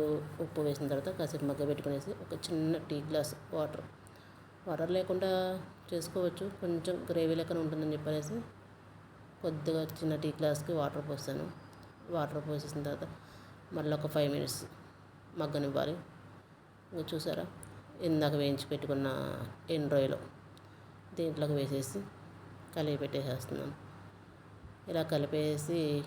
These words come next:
ఇవి వేయించుకున్నాం కాబట్టి కొంచెం గ్రేవీ అంతా దాంట్లోకి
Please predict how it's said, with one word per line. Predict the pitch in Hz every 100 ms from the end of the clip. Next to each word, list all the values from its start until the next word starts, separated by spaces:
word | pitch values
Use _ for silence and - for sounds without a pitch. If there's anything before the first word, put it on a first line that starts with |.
| -
ఇవి | 156 147
వేయించుకున్నాం | 147 147 170 165 156
కాబట్టి | 147 143 190
కొంచెం | 202 143 143
గ్రేవీ | 139 147 147 151 147
అంతా | 139 139 135 143
దాంట్లోకి | 143 139 135 143 143